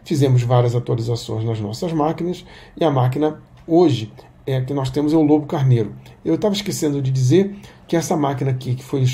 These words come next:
inaugurada em dois mil e doze, dois mil e treze, que era o Galileu, ela foi também entre as quinhentas maiores máquinas do mundo, foi a maior máquina da América Latina na sua época. Hoje a máquina da cop é o, chama-se Lobo Carneiro, homenagem ao pro-, ao professor Lobo Carneiro da cop,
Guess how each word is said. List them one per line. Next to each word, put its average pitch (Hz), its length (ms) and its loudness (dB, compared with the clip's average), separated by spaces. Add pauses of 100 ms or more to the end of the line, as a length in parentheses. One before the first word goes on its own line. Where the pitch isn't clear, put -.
inaugurada 127 600 0
em 120 100 2
dois 123 220 2
mil 135 240 2
e 127 140 -2 (1300)
doze, 147 520 4
dois 123 180 0
mil 139 120 -2
e 127 40 -4
treze, 127 400 0
que 127 100 -6
era 117 100 0
o 113 40 -6
Galileu, 123 560 2 (540)
ela 139 160 0
foi 147 240 0
também 151 380 0
entre 139 180 -2
as 127 120 -4
quinhentas 147 460 0
maiores 135 420 0
máquinas 120 380 -2
do 151 80 -2
mundo, 143 260 2
foi 151 140 -2
a 139 40 2
maior 147 200 2
máquina 147 400 -2
da 135 80 0
América 131 340 0
Latina 127 380 0
na 127 80 4
sua 127 240 -2
época. - 340 -8 (480)
Hoje 156 260 4
a 127 60 4
máquina 123 300 0
da 127 100 0
cop 151 420 -2 (420)
é 147 80 2
o, 120 180 0 (180)
chama-se - 420 -4
Lobo 117 180 -2
Carneiro, 139 400 0
homenagem 117 420 0
ao 113 60 -10
pro-, 117 220 -6
ao 107 80 -6
professor 120 520 -8
Lobo 117 160 -4
Carneiro 117 400 -8
da 127 120 -8
cop, - 340 -8